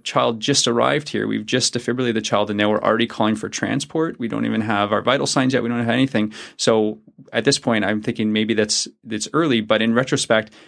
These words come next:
this was probably one of the biggest learning points that I had, is that calling for transport early in this case was absolutely the right thing to do, and I was very grateful for her to suggest that at that point. So while we're calling for the transport team, we get a set of vitals on this patient,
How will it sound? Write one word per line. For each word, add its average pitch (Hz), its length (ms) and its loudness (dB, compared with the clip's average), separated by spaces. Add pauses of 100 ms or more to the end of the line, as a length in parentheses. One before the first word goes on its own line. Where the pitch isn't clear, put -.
(140)
this 131 340 2
was 120 180 2
probably 113 420 -2
one 107 160 0
of 101 60 0
the 104 60 -2
biggest 113 380 0
learning 123 180 0
points 110 220 -4
that 104 100 -4
I 98 60 0
had, 110 240 -2
is 101 140 -2
that 98 180 0
calling 110 320 0
for 107 260 0
transport 107 560 -2
early 107 180 2
in 107 60 2
this 104 140 0
case - 260 -2
was 101 160 -4
absolutely 104 380 0
the 95 100 -2
right 98 160 2
thing 104 160 -4
to - 120 -8
do, 98 180 -2
and 92 80 0
I 92 40 -2
was 95 120 -4
very 98 160 0
grateful 95 400 -4
for 92 320 -2 (240)
her 98 160 0
to 90 80 0
suggest 90 400 0
that - 120 0
at 95 100 -4
that - 180 -4
point. - 260 -10 (880)
So 123 240 4
while 131 320 6
we're 160 80 2
calling 151 280 2
for 143 120 -4
the 131 100 2
transport 131 500 -2
team, 170 380 -2 (180)
we 117 140 -4
get 117 140 4
a 120 40 -4
set 123 160 2
of 107 60 0
vitals 110 320 2
on 110 80 0
this 107 140 -2
patient, 160 400 -4